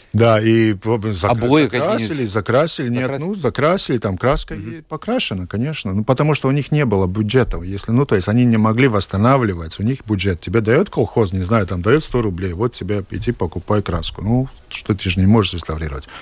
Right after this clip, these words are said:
Speaker 1: Ты покрасил, но это не портит, это сохраняет, потому что, ну, эту побелку можно снять
Speaker 2: Так
Speaker 1: и
Speaker 2: это законсервировано просто.
Speaker 1: Законсервировано, да, да, да.
Speaker 2: Ну да, у Лансманиса были деньги, финансирование.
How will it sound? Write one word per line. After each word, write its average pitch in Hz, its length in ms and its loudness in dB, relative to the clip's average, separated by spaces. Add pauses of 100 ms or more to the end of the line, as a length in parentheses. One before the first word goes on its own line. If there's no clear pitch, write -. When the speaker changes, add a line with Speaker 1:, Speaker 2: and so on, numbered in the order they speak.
(120)
Speaker 1:
Ты 139 80 2
покрасил, 131 520 2
но 101 100 2
это 117 140 0
не 151 120 4
портит, 147 440 0
это 107 160 -8
сохраняет, 117 680 -2
потому 95 280 -4
что, 98 160 -4
ну, 139 220 2 (300)
эту 101 160 -2
побелку 104 420 4
можно 98 300 0
снять 233 260 2
Speaker 2:
Так 208 140 -4
Speaker 1:
и 208 40 -4
Speaker 2:
это 202 100 4
законсервировано 139 800 2
просто. 98 180 -10
Speaker 1:
Законсервировано, 185 840 -4
да, 120 160 -4
да, 160 180 -8
да. 165 180 -4
Speaker 2:
Ну 147 80 2
да, 147 140 4
у 107 40 4
Лансманиса 135 520 0
были 147 200 0
деньги, 202 300 0
финансирование. 135 920 2